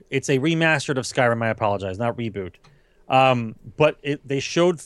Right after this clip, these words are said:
they showed comparison screens of what it looked like before and what it looks like now. You know, I don't like to rebuy games again, but if there's nothing else going on, and there, <laughs> if I'm in the, if I'm in the sh-, the, uh, game zone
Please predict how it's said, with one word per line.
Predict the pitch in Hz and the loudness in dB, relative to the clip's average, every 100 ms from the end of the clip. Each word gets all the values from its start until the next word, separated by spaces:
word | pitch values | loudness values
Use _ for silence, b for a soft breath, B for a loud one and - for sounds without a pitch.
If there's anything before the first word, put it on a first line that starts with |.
| - | -6
they | 151 | -4
showed | 135 - 160 151 | -2 0 0 0
comparison | 160 151 160 160 - 151 | -2 2 2 2 -2 -8
screens | - 156 156 151 139 | -6 -4 -4 -2 0
of | 120 | 0
what | 131 | 0
it | |
looked | 127 143 151 | 0 0 2
like | 151 139 147 | 2 2 -6
before | 127 160 151 | -4 2 4
and | 143 | 4
what | 131 | 4
it | |
looks | 120 143 - | 2 0 2
like | 151 147 | 2 2
now. | 143 147 147 139 - _ _ _ _ _ _ | 2 2 0 -2 -10 _ _ _ _ _ _
You | 139 | 2
know, | 139 - - | 4 2 -2
I | 151 | 2
don't | 196 208 | 4 6
like | 196 185 | 4 2
to | 143 | -4
rebuy | 170 143 156 143 | -2 0 0 0
games | 151 156 135 | -4 -4 -6
again, | 120 127 151 196 180 _ _ _ _ _ _ _ _ _ _ _ | -2 -2 -2 -6 -12 _ _ _ _ _ _ _ _ _ _ _
but | 123 143 135 131 - _ _ _ - | 0 2 2 0 -10 _ _ _ -4
if | - - | -4 2
there's | 214 185 | 4 4
nothing | 240 214 285 | 2 2 4
else | 320 - | 2 2
going | 196 185 151 | 0 2 0
on, | 156 208 226 - - | 0 -2 -6 -10 -6
and | 151 | 0
there, | 180 | 2
<laughs> | |
if | 208 151 170 170 175 147 - | 2 0 0 0 0 -2 -2
I'm | 180 | -2
in | 202 165 | 0 0
the, | 156 | -2
if | 127 | -2
I'm | 175 | -2
in | 175 | -2
the | 143 120 | -2 -4
sh-, | - 139 | -8 -10
the, | 117 113 113 | -10 -6 -4
uh, | 110 | -4
game | 107 131 151 160 | -4 -4 -2 0
zone | 170 185 202 | 4 4 2